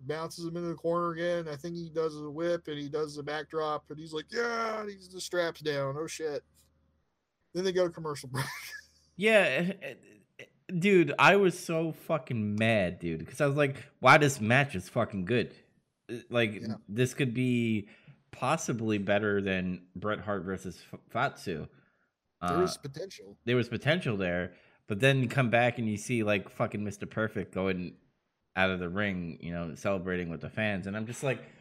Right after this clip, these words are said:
Speaker 2: "What the fuck?"
Speaker 1: <laughs> We missed the finish. I'm like, "Are you guys serious? You, <laughs> God damn it." And they showed it, basically, which was just,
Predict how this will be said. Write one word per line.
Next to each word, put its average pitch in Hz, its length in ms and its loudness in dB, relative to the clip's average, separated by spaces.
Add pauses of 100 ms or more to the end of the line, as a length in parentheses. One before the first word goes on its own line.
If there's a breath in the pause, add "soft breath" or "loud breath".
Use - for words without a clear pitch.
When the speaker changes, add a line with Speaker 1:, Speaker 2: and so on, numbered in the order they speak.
(160 loud breath)
Speaker 2:
"What 104 460 -2
the 359 100 -4
fuck?" - 580 -4 (540 loud breath)
Speaker 1:
<laughs> 190 80 -6
We 285 100 0
missed 277 400 -4
the 311 160 -4
finish. 320 480 0
I'm 277 100 2
like, 277 180 0
"Are 277 60 -2
you 302 100 -4
guys 285 360 -2
serious? 269 560 -6 (220 soft breath)
You, 247 200 -2 (420 loud breath)
<laughs> - 400 -20
God 269 280 -6
damn 254 260 4
it." 262 120 2 (380 loud breath)
And 185 140 0
they 247 140 0
showed 254 400 4
it, 214 220 6
basically, 208 480 0
which 208 180 0
was 196 140 -2
just, 190 260 -2